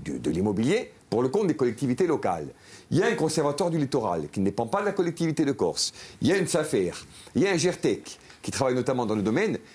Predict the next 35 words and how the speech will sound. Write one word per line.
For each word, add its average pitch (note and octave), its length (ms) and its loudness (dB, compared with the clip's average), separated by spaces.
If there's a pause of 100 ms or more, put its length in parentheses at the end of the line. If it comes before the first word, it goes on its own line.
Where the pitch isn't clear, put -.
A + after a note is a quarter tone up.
(120)
des A#2+ 120 0
titres - 260 -2
de A#2 60 4
propriété A#2+ 680 0 (200)
et A#2 80 0
des C3 100 2
sorties D#3 280 0
d'indivision. C#3+ 560 2 (360)
Il - 80 0
y D#3+ 60 4
a B3+ 120 2
des B2+ 200 2
offices G3+ 400 0 (260)
publics, G3 540 0 (340)
euh, E2 100 0
de E2 120 0
bailleurs B2 260 0
sociaux, F3 420 2 (140)
il G2+ 60 2
y G#2 40 2
a G2 40 -2
des G#2 100 -2
bailleurs E3 360 0 (280)
autonomes C3+ 420 0
ou G#2 60 0
indépendants. A#2 560 -2 (320)
Il C#3+ 80 2
y E3+ 40 4
a - 20 4
une F#3 120 2
constellation F#3+ 840 2
d'acteurs, - 480 -2 (960)
une C#3 120 2
constellation F3 760 0
d'acteurs. F#2 360 -2